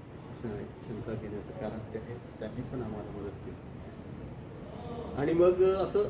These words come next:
झाड वाढतायत. आम्ही नंतर, अं, छोटे झाड वाढले, लावले तर त्याला वाढ भरण्यासाठी खूप मेहनत लागते, म्हणून आम्ही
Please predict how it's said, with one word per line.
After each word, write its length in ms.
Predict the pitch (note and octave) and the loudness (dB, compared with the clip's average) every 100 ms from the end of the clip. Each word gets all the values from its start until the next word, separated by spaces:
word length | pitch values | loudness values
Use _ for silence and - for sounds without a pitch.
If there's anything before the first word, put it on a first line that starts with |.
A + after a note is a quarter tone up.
| - - - B2+ | -2 -12 -8 0
झाड 260 | C3 D#3 D#3 | 6 10 10
वाढतायत. 480 | D3+ C#3 C3+ C3 B2+ | 10 8 8 6 8
आम्ही 360 | C3 C#3 C#3 B2+ - - - - | 8 10 8 4 -6 -12 -12 2
नंतर, 360 | B2+ C3 C3 C3+ | 8 8 10 10
अं, 640 | C3+ C3 B2+ B2 A#2+ - | 12 10 10 8 6 6
छोटे 240 | C#3 C#3+ | 6 8
झाड 200 | C3+ C3+ | 8 8
वाढले, 380 | C3 B2+ B2+ C3 | 8 8 8 8
लावले 440 | B2 A#2 B2+ B2+ B2+ | 10 10 8 8 8
तर 140 | B2+ | 6
त्याला 460 | B2 B2 B2 B2 - - | 6 8 8 8 4 0
वाढ 140 | A#2+ B2 | 2 6
भरण्यासाठी 540 | B2+ B2+ B2 C3 C3 | 6 6 4 2 0
खूप 280 | - C3+ C3 | 0 0 6
मेहनत 280 | B2+ C3 B2+ | 8 10 8
लागते, 340 | B2 B2 - A#2+ | 6 4 0 0
म्हणून 240 | B2 B2 | 4 6
आम्ही 220 | B2 C3+ | 6 4